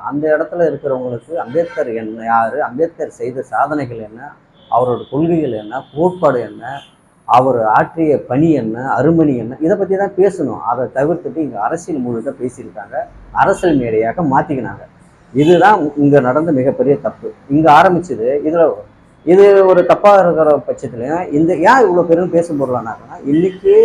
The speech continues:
பி ஜே பியும் திமுகவையும் நேரடியாக எதிர்மறையா பேசினாரு. விடுதலை சிறுத்தை கட்சியை நேர்மறையா தான் பேசினாரு. என்னன்னாக்கா,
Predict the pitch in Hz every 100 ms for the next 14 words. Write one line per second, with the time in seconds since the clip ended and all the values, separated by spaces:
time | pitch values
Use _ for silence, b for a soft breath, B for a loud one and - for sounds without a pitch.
0 | 208 139 180 190 196 185 180 202 220 208
1 | 160 180 190 180 175 175 180 208 226 -
2 | - - _ - - 110 156 214 220 208
3 | 220 214 170 220 214 185 180 143 - 120
4 | 101 87 - _ _ _ _ _ _ _
5 | _ _ _ _ _ - - - - _
6 | _ - _ _ 120 143 208 247 220 170
7 | 151 127 - 120 123 131 135 131 - _
8 | _ _ _ _ _ 120 151 190 180 165
9 | 147 156 151 139 135 117 - - _ _
10 | - 143 147 131 151